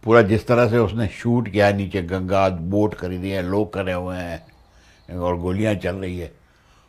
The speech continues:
तो बहुत ही <coughs> अच्छी तरह शूट हुआ था।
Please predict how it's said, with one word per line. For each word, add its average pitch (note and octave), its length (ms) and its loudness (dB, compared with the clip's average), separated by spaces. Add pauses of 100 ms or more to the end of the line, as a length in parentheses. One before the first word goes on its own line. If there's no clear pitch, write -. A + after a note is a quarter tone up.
(140)
तो C#3 60 -4
बहुत A2 640 0 (340)
ही D3+ 500 2 (1800)
<coughs> - 1900 0
अच्छी C#3 300 -2
तरह C#3 280 6
शूट G2+ 200 -4
हुआ D2+ 160 -10
था। - 160 -20